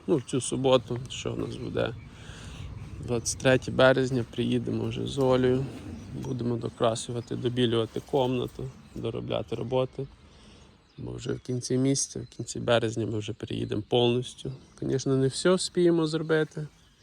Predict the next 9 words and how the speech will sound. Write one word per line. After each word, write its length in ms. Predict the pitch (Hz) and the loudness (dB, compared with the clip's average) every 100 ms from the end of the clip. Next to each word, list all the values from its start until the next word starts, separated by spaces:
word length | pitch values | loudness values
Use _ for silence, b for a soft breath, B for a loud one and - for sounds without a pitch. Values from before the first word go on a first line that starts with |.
| b b b b b b b b b b b b b b - _ - 147 | b b b b b b b b b b b b b b -20 _ -6 2
Вже 220 | 156 160 | 4 6
будемо 360 | 151 165 170 | 6 6 6
робити 400 | 165 151 160 - | 6 6 4 4
по 140 | 151 - | -2 -2
ходу. 440 | - 151 139 139 B B B B B B B - | 4 6 8 4 B B B B B B B -10
Будемо 300 | 131 127 117 | -6 -4 -4
жити 400 | 127 131 131 123 | -2 -2 -4 -6
і 160 | 127 117 | -8 -4
доробляти. 720 | - - - 50 50 - | -4 -4 -2 -4 -4 -10